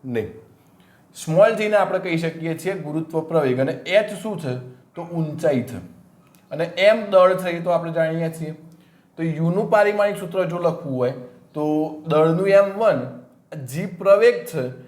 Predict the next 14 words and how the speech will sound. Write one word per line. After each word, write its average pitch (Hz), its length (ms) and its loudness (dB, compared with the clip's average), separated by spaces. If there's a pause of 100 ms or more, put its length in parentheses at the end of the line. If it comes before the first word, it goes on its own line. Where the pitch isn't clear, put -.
(200)
પ્રવેગનું 196 580 -2
પારિમાણિક 190 480 2
સૂત્ર 175 320 -4
થાય 180 140 2
એલ 165 220 2
વન 196 220 2
ટી 180 240 -10
માઇનસ 156 500 0
ટુ. 120 60 -16 (1300)
આપણે 165 180 0
આગળ 160 300 4
ભણી 165 260 -2
ગયેલા 135 460 0 (560)
છીએ. 90 260 -10